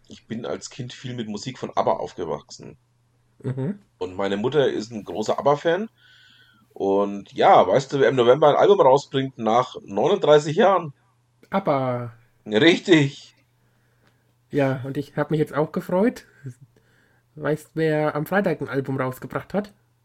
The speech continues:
Speaker 1: Wer?
Speaker 2: Ein neues. Fängt mit H an und hört mit Fischer auf.
Speaker 1: Um Gottes Willen.
Speaker 2: <laughs> Um Gottes Willen, da brauchst du wieder Beißholz, ne?
Speaker 1: Ja, ja.
Speaker 2: Helene Fischer.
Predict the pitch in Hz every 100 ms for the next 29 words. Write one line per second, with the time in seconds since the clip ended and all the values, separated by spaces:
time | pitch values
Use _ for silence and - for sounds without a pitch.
0 | _ - 95 113 131 131 202 - _ _
1 | _ _ _ _ _ _ _ _ _ _
2 | _ _ _ _ _ _ _ - 147 147
3 | 139 - - - - 139 135 - 175 247
4 | 220 185 170 175 170 - 156 - _ -
5 | - - 160 165 160 139 220 - _ 131
6 | - - 131 131 117 98 90 82 - _
7 | _ _ - 214 190 165 156 - 214 190
8 | - 202 180 165 143 156 151 160 156 143
9 | 135 135 120 127 135 - 175 202 - 117
10 | 120 - - 117 127 - _ _ - 160
11 | 151 _ _ - 135 139 143 143 143 -
12 | 127 131